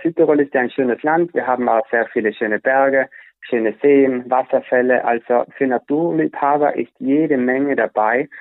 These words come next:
Ähm, die Bilder, die beim Giro d'Italia, äh, ausgestrahlt werden, wir hoffen dann, wenn Sie bei uns vorbeikommen, natürlich auf schönes Wetter, dass wir uns vom besten Licht <laughs> zeigen.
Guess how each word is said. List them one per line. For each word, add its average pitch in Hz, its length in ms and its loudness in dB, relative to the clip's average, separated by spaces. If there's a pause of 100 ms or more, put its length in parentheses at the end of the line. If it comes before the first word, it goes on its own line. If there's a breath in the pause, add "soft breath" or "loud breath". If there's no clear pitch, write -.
(420 loud breath)
Ähm, 139 280 2
die 147 60 4
Bilder, 196 380 2
die 165 100 2
beim 143 260 2
Giro 175 220 2
d'Italia, 156 680 2
äh, - 340 0
ausgestrahlt 139 640 -2
werden, 139 280 2
wir 120 160 0
hoffen 131 300 -2
dann, 131 340 2
wenn 127 180 0
Sie 139 100 -8
bei 123 100 0
uns 123 160 -2
vorbeikommen, 113 640 -2
natürlich 104 460 -8
auf - 80 -14
schönes 101 340 -12
Wetter, 139 380 0 (320 loud breath)
dass 107 180 -4
wir 117 80 -4
uns 117 240 -4
vom 110 300 -4 (180)
besten 123 440 -2
Licht 156 300 0
<laughs> - 40 -20
zeigen. 156 520 2